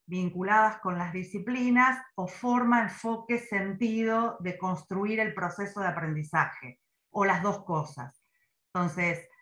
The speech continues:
hay algo, digo, esa tensión evidentemente está, está irrumpiendo, está,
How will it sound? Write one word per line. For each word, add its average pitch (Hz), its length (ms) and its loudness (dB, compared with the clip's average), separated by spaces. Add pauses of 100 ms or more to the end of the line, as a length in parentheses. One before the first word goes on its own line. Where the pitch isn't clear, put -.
(120)
hay 208 240 6
algo, 247 260 6
digo, 202 360 2
esa 226 300 2
tensión 269 880 0 (160)
evidentemente 233 1080 2
está, 185 880 4 (340)
está 165 280 -6
irrumpiendo, 208 1080 2
está, 180 800 6